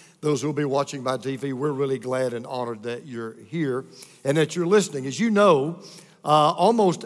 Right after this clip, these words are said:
every single human being that's ever been born and lived on this planet has been given one.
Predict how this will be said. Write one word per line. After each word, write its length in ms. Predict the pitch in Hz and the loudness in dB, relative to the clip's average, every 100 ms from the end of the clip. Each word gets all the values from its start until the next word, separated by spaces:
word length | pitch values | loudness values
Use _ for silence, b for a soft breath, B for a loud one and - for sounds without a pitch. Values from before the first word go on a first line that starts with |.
| - | 2
every 400 | 202 196 202 220 | 2 2 -2 -4
single 320 | 190 196 185 | -2 -2 0
human 300 | 156 170 170 | -2 -4 -4
being 420 | 135 123 135 147 | -4 -4 -6 -8
that's 300 | 127 113 - - | -8 -8 -12 0
ever 380 | 160 160 160 165 | 0 2 -2 -4
been 360 | 160 147 160 | -6 -6 -4
born 340 | 131 127 139 139 | -4 -4 -4 -4
and 80 | |
lived 240 | 127 160 151 | -4 -4 -4
on 100 | 143 | -6
this 160 | 135 | -6
planet 420 | - 180 165 135 160 - b b b b - | -8 -4 -2 -2 -8 -18 b b b b 2
has 140 | 170 | 4
been 180 | 175 196 | 4 4
given 320 | 202 247 185 | 4 4 2
one. 300 | 139 110 82 | -2 -4 -8